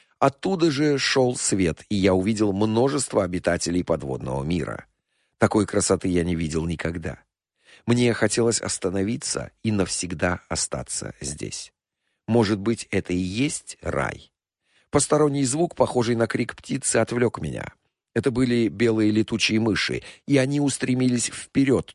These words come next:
туда, откуда раздавалась музыка. Я пошел за ними и через какое-то время оказался в ледяном городе, среди замерзших статуй. Подойдя к одной из них, я прикоснулся к мальчику, и он проснулся,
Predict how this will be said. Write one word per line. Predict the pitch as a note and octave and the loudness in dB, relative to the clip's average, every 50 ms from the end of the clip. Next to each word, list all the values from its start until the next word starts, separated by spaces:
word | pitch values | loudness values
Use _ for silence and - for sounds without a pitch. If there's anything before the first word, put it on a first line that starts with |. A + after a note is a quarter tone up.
| _ | _
туда, | - A2 G#2+ G#2 A2 B2 | -2 2 4 4 4 4
откуда | A#2+ - - - G2+ G2 G#2+ G2 G2 | 4 0 0 -2 2 4 4 4 4
раздавалась | G2 F#2 E2+ F2+ E2 D#2 D#2 D2+ D#2 D2+ - | 2 0 0 0 0 0 0 -2 -2 -4 -4
музыка. | - G#2+ A#2+ G#2 D#2+ - - - - _ _ _ _ _ _ _ _ _ _ - | -4 -4 -4 -4 -6 -8 -10 -12 -14 _ _ _ _ _ _ _ _ _ _ -2
Я | - B2 C#3 C3 B2 A#2 | 2 4 4 4 2 0
пошел | - B2 - - B2+ A#2+ | 0 0 0 2 0 0
за | G#2+ A2+ A#2+ | 2 2 0
ними | A#2 B2 C3 C3 A#2+ G#2+ | 0 0 -2 -2 0 0
и | F2+ D#2+ | -2 0
через | - - F#2+ F2+ F#2 - | 0 -2 0 0 -2 -2
какое-то | - G2+ G2 - G#2+ G2+ G2 - G2+ | -2 -2 0 2 2 2 2 2 2
время | G2 G#2+ A2+ G#2 G#2 | 2 2 2 2 0
оказался | F#2+ - G2 F#2 F2 F#2+ F#2+ F2+ - F#2+ | 0 0 0 2 4 4 2 2 0 -2
в | E2+ | 0
ледяном | E2 F2 E2+ D#2+ F2 E2 F2+ F2+ F2+ E2+ | 0 -2 -2 -2 -2 -2 0 -2 -2 0
городе, | G#2 A#2 G#2 E2+ - - C2 A1+ - - - - _ | 0 0 0 0 -2 -6 -6 -8 -8 -10 -20 -20 _
среди | - - - A2+ A#2 G#2+ A2 C3+ D3 - | -6 -4 -2 0 -2 0 -2 -2 -4 -4
замерзших | - - F#2+ F#2+ E2+ F2 E2 - - - - D#2+ D2 - - | -4 -2 0 0 0 0 -4 -4 -4 -6 -6 -6 -8 -8 -8
статуй. | - - - D2+ - - - - - _ _ _ _ _ _ _ _ _ _ _ _ _ _ _ | -10 -4 -2 -2 -4 -4 -10 -14 -14 _ _ _ _ _ _ _ _ _ _ _ _ _ _ _
Подойдя | - A#2 G#2+ A#2+ A2+ A2 G#2+ A#2 G#2 | 2 2 4 4 4 4 4 2 2
к | - | 4
одной | A2 G2+ G2+ A2+ A2+ A2 | 2 0 2 2 2 2
из | G#2 F#2+ | 2 0
них, | A#2+ B2+ A2 - | -2 -2 -4 -2
я | G#2+ G2+ G2 F#2 F#2 | 0 2 2 2 2
прикоснулся | - F#2+ G2+ - - G2+ - - A#2+ A2 G#2 - A#2+ | 2 0 0 0 0 0 0 0 -2 -2 -2 -2 -4
к | - - | -2 -2
мальчику, | - A#2+ G#2+ F2 - - - - - C#2 | 0 0 0 0 -2 -4 -4 -4 -4 -4
и | - - G2+ F#2 | -4 -2 -2 0
он | E2+ F2+ E2 | 0 0 -2
проснулся, | - F2 F#2+ - - - B2 A#2 F#2+ - - C#2 B1 | -2 -2 -2 -2 -2 -2 -4 -4 -2 -2 -4 -4 -4